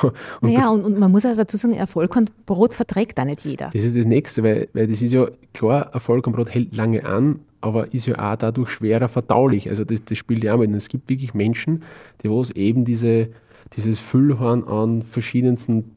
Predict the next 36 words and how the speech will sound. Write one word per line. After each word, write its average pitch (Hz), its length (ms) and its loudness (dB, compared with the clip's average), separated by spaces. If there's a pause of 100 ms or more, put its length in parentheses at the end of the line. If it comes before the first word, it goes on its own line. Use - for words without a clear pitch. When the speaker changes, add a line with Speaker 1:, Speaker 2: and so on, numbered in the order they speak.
Speaker 1:
Ballaststoffen 113 800 0
da 127 60 0
drin, 135 300 4
äh, - 300 -2 (280)
sehr 95 240 -2
schwer 110 180 -2
verdauen 131 320 2
können, 98 320 -4
ja. 113 120 0 (120)
Speaker 2:
Mhm. 185 320 -6
Speaker 1:
Und 117 160 -2
eins 104 200 0
darf 123 120 0
man 120 160 2
auch 120 60 4
nicht 135 100 -2
vergessen, 131 500 -2
auch 107 240 -2
helles 135 460 0
Weizenbrot 127 580 -2
oder, 104 480 -2
äh, 104 40 -2
Semmel 123 320 2
oder 131 120 0
so, 131 280 -2
ha-, 113 280 -2
hat 107 100 -6
eigentlich 120 340 -2
sehr - 220 -4
viel 127 120 -4
Ballaststoff. 113 640 -4
Also 101 160 -8
wenn 110 140 -2
man 113 80 2
jetzt 113 160 -4
vielleicht 117 400 -4